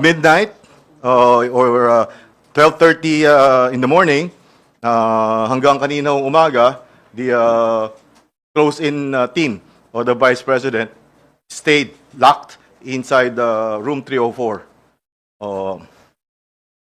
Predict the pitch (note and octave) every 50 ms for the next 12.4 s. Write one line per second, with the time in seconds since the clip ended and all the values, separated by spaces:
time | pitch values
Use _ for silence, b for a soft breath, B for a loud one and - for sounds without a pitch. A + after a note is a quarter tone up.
0 | _ _ _ _ _ _ _ _ _ _ _ _ _ _ C3 C3 C3 B2+ C3+ C3
1 | C3+ C3+ - C#3+ C3+ B2+ B2+ B2 B2 B2 A#2+ A#2+ A#2 A#2 A2+ A2 A2 - - _
2 | _ - - D#3 C#3+ C#3 D#3 D3 - - D3+ D3 C3+ - C#3+ C#3 A#2+ A#2+ - D#3
3 | F3+ F#3+ F#3 D#3 C#3+ C3+ C#3+ D3 C3+ b b b b b b b b b _ _
4 | B2 - - C#3 C#3 C#3+ C3 C3+ - - D3 D3+ C#3+ - - C#3 B2 C3 C3 C3+
5 | C3+ C3 C3+ B2+ B2+ B2+ B2 A#2+ A#2+ A#2 - - _ _ _ D3 D3 C#3 C#3+ D3+
6 | C#3+ C#3+ C#3+ C#3 C3 C3 B2 - - C#3+ C#3 C#3 C#3+ C3+ C3+ B2 A2+ - C#3 B2
7 | A#2+ A#2+ C#3 C#3 - B2 A#2 A2 - - _ _ _ _ _ _ _ _ _ _
8 | _ _ _ _ _ _ _ _ _ _ _ _ _ _ _ _ _ _ C3+ C3+
9 | C3+ C#3+ D3 C#3 C#3+ D3 C#3 - C#3+ C#3 C3+ C#3 C3 C#3 C3 C3 A#2+ C#3 B2+ B2
10 | B2 A#2+ A#2 A#2 A2+ A2+ A2+ G#2 F2+ _ _ _ _ _ A2+ A#2+ A#2+ A#2 A#2+ A#2+
11 | A#2 A#2 A#2+ A#2 - A#2 A2+ A2 G#2+ A2 A2+ A2 G#2 A2+ G#2+ G2+ - A#2+ G#2 G#2+
12 | G2 - - G2+ G2 G2+ G2